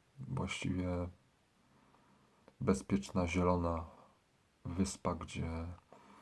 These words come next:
gdzie wszystko tu jest zasłużone. Sukces jest zasłużony, e, ta słuchalność jest zasłużona, wszystko. Wszystko tu jest dobre i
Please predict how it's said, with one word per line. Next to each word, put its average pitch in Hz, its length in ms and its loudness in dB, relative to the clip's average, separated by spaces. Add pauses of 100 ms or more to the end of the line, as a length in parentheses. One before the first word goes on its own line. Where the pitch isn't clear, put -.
(520)
gdzie 101 220 4
wszystko - 360 2
tu 107 140 4
jest 98 160 10
zasłużone. 92 680 2
Sukces - 440 -4
jest 85 180 -2
zasłużony, 90 760 0 (1700)
e, 85 720 -2
ta 85 520 -4
słuchalność 98 800 6
jest 90 140 0
zasłużona, 90 680 0
wszystko. - 560 -8 (180)
Wszystko - 340 -6
tu 92 120 -4
jest 85 180 -4
dobre 90 420 2
i 90 120 -6